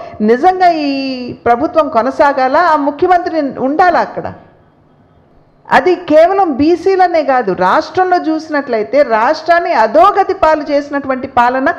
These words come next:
ఇవాళ రాష్ట్రంలో ఉంది. అప్పుల ఊబిలోకి నెట్టివేశారు. పన్నెండున్నర లక్షల కోట్ల రూపాయల అప్పు భారం ఇవాళ ప్రతి తెలుగువాడి నెత్తిన ఉన్నది.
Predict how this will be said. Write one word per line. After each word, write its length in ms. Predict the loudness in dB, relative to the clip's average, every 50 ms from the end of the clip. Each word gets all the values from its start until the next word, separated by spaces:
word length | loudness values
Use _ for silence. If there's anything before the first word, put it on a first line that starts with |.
| -6 -18 -14 -12 -8
ఇవాళ 280 | -2 0 2 2 2
రాష్ట్రంలో 520 | 2 0 0 -2 -2 -4 -6 -8 -6 -4 -4
ఉంది. 260 | -4 -4 -6 -10 -12 -16 -20 -20 _ _ _ _ _ _ _ _ _ _ _ _ _ _ _ _ _ _ _ _ _ _ _ _ _ _ _ -20 -20 -20 -20 -20 -20 _ -2 0
అప్పుల 380 | 0 0 0 0 0 2 4
ఊబిలోకి 600 | 4 4 4 4 2 2 4 4 4 4 4 2
నెట్టివేశారు. 680 | 0 0 -2 -2 0 0 0 0 0 0 -4 -4 -4 -6 -12 -20 -20 _ _ _ _ _ 0 2
పన్నెండున్నర 680 | 2 2 2 0 0 0 0 0 0 0 0 0 0 0
లక్షల 420 | 0 0 -2 -2 -2 -4 0 0 0
కోట్ల 560 | 0 -2 0 2 2 4 4 2 2 2 2
రూపాయల 480 | 2 2 0 2 2 2 2 2 2 2
అప్పు 200 | 0 0 0 0
భారం 520 | 2 2 2 2 2 2 2 0 0 -2 -4 -10 -18 -12 -6 -4
ఇవాళ 320 | 0 2 2 2 2 2
ప్రతి 340 | -2 0 -2 -2 0 0 -2
తెలుగువాడి 580 | 2 2 2 2 4 4 4 4 4 4 4 2
నెత్తిన 400 | 2 0 0 0 -2 -4 -2 0
ఉన్నది. 400 | 0 0 -2 -4 -4 -6 -8